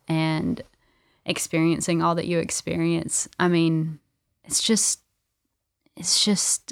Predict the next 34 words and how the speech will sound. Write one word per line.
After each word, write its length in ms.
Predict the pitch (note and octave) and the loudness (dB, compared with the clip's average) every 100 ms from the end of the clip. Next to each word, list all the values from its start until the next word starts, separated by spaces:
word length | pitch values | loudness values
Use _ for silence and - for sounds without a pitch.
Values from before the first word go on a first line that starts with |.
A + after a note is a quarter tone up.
| F3 | 0
um, 640 | E3+ E3 D#3+ D#3 D#3 D#3 - _ - - | 2 2 2 0 -2 -6 -10 _ -6 -4
something 380 | - F3+ F3+ G3 | 0 2 4 2
I 20 | G3 | 2
wouldn't 220 | G3 F3+ | 2 0
trade. 360 | E3 F3 D3+ | 0 0 2
I 80 | - | 4
would 100 | F#3+ | 6
never, 680 | F#3+ G3+ A3+ A3+ A#3 A3+ A3 _ _ _ _ _ _ - | 8 10 8 8 8 6 2 _ _ _ _ _ _ 2
ever, 720 | G3 G3+ G3 F#3+ F#3 F3 E3+ - | 6 6 6 6 6 6 2 4
um, 680 | E3+ E3 D#3+ D#3 D3+ D#3+ D3 _ _ _ _ _ - | 4 6 4 2 0 -2 -8 _ _ _ _ _ 4
I 80 | G#3 | 8
would 80 | G#3 | 10
never 260 | G#3+ A#3+ | 10 10
choose 340 | A#3+ A3 G#3+ - | 8 8 8 8
to 80 | F#3 | 8
be 140 | F#3 | 8
rich, 480 | E3 F3 E3 - - | 10 8 8 6 4
or 120 | F3 | 6
I 160 | D#3+ E3 | 8 8
would 80 | E3+ | 8
never 300 | F3+ F#3 G3+ | 6 6 2
choose 420 | - F#3 F3 - | 4 4 4 2
to 100 | F3+ | 0
have 300 | E3 E3 D#3 | 2 2 2
a, 260 | D#3+ D#3 - _ _ - - _ _ | 2 0 -4 _ _ -20 -20 _ _
a 120 | E3+ E3+ | 2 4
job 500 | E3+ E3 E3 D#3+ D3+ | 6 8 8 8 4
that's, 440 | D#3+ D3+ - - | 4 4 0 2
uh, 400 | E3+ E3+ E3 E3 | 4 4 4 2
better 600 | D3+ E3+ E3 E3 E3 E3 | 2 4 4 6 4 4
than 300 | D#3+ D#3+ D#3+ | 2 4 4
one 260 | D#3 D#3+ D#3+ | 4 4 4
that 160 | D#3+ E3 | 2 2
would 380 | E3 D#3 E3+ | 2 2 -2